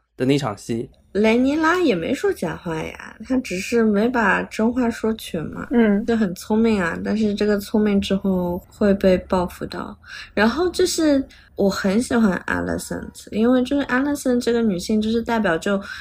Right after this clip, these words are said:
Speaker 2: 有很多女孩子她在交女性朋友的时候有一个特征，就是我相信你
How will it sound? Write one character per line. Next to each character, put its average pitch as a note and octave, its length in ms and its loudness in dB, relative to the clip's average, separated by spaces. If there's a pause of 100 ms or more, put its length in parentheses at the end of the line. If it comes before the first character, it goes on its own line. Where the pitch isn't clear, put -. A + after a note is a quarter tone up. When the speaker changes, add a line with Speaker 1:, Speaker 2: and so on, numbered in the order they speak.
(140)
Speaker 2:
有 E3+ 280 4
很 E3+ 320 -2
多 A3 240 4
女 A3+ 180 2
孩 E3+ 180 -4
子 F3 140 -10
她 F#3+ 160 2
在 F#3+ 140 0
交 F3+ 260 0
女 F3+ 140 0
性 E3+ 200 -2
朋 E3 160 -2
友 D#3 120 2
的 D#3+ 40 2
时 E3 140 -2
候 D#3+ 140 2
有 D#3 180 0
一 D3 80 -6
个 D#3+ 100 -4
特 F3+ 260 -2
征， E3 220 -2
就 F3 120 -6
是 D#3 340 -6 (140)
我 E3 100 2
相 A3 180 4
信 A3+ 220 2
你 E3 160 -6